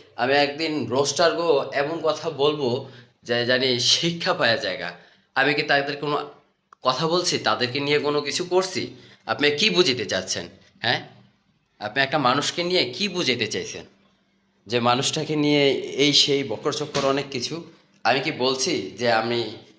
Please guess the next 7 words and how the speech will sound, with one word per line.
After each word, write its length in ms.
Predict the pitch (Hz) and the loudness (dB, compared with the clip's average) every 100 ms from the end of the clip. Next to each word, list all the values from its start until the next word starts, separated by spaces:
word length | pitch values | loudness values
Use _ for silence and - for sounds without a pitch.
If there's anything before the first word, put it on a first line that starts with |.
| _ | _
ওই, 560 | - 104 104 104 98 87 - - - - - - - - - _ _ _ _ _ _ _ _ _ _ - - - - - - - - 117 - - 98 - - - - _ _ | -6 -4 -4 -4 -8 -6 -6 -6 -10 -16 -6 -4 -4 -8 -20 _ _ _ _ _ _ _ _ _ _ -20 -18 -16 -16 -20 -12 -10 -8 -8 -6 -6 -6 -10 -16 -18 -20 _ _
এটা 140 | 117 135 | -2 2
হলো 140 | 139 | 2
আমার 240 | 135 131 | 2 0
স্টোর 340 | 123 - 156 151 | -2 -2 -2 0
রুম 280 | 139 143 123 | 0 2 0
রাখছি 360 | 107 - 180 | -2 -4 -4